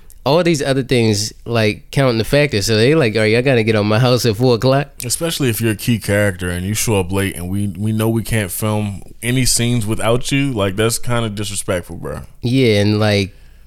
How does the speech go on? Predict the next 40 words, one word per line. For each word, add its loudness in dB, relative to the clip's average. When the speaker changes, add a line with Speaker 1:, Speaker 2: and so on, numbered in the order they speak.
Speaker 1:
what 2
we 0
did, 0
we, -2
we 2
had 2
police 0
for 0
a -6
day 2
in 2
the 2
life, 0
right? 0
Speaker 2:
Yeah. -2
Speaker 1:
And 2
so, 2
like, 2
we're, 2
I 0
think 4
Speaker 2:
Paid 4
by 2
the -4
hour. -2
Speaker 1:
Paid 2
by 4
the 2
hour. 2
I 4
think 0
it 4
was, 2
like, 2
fifty 0
dollars, 2
fifty 0
dollars 2
an 0
hour. 0